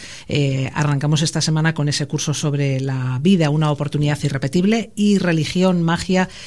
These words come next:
y demonología, que son los, los, mm, las propuestas para esta semana, pero seguimos la semana que viene con un curso que, el dos y tres de julio,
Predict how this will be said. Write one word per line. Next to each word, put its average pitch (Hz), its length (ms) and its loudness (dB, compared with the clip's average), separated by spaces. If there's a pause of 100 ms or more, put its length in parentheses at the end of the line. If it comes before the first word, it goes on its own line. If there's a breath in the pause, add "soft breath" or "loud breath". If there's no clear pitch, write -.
(100)
y 185 140 4
demonología, 151 680 2
que 185 100 -2
son 127 260 -2
los, - 280 -8 (100)
los, - 180 -10 (240)
mm, 151 380 -4
las 147 160 -4
propuestas 180 440 0
para 156 140 -2
esta 165 160 -2
semana, 196 320 2 (360 loud breath)
pero 185 160 6
seguimos 202 360 4
la 190 480 4
semana 202 500 4
que 208 120 0
viene 208 260 4
con 180 600 2
un 220 560 4
curso 208 1080 2 (100)
que, 160 560 0 (120)
el - 300 -10
dos 196 260 2
y - 20 -6
tres 160 160 0
de 147 80 -2
julio, 208 340 2